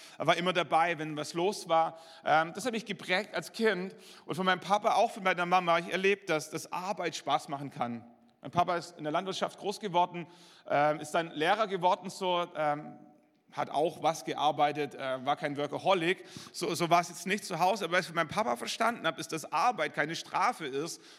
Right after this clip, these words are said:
sondern ein Privileg, arbeiten zu können. Wenn wo ein Umzug war, war mein Papa mit dabei. Wenn wo ein Haus gebaut wurde, war mein Papa mit dabei.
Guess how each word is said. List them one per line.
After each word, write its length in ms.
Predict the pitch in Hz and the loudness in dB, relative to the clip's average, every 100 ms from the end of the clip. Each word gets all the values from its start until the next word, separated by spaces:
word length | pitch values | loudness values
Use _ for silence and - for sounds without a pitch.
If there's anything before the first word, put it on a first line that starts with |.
| - | -4
sondern 240 | 165 151 | -2 -2
ein 40 | |
Privileg, 560 | - 151 135 131 165 175 | -4 -6 -6 -2 -2 -2
arbeiten 380 | 143 135 131 127 | -2 -2 -4 -6
zu 140 | - | -8
können. 360 | - 147 139 117 - - _ _ - | -2 0 -2 -8 -16 -20 _ _ -4
Wenn 120 | 151 | 0
wo 80 | 151 | 0
ein 80 | 165 | 0
Umzug 560 | 196 220 220 233 190 | 0 0 0 -4 0
war, 400 | 175 175 180 - - | 4 4 2 -4 -4
war 120 | 147 | -4
mein 160 | 143 | -4
Papa 200 | 131 151 | -4 -2
mit 160 | 147 139 | -2 -4
dabei. 480 | 131 113 131 139 135 - - | -6 -2 0 0 -4 -12 -8
Wenn 140 | 151 147 | -4 -2
wo 80 | |
ein 100 | 160 | 0
Haus 300 | 143 185 226 | 2 2 2
gebaut 340 | 185 151 147 135 | -2 0 0 0
wurde, 240 | 147 143 | -2 -2
war 80 | 127 | -2
mein 160 | 131 120 | -4 -2
Papa 240 | 147 139 | -2 -2
mit 180 | 139 135 | -4 -6
dabei. 460 | 123 135 143 156 | -2 2 2 2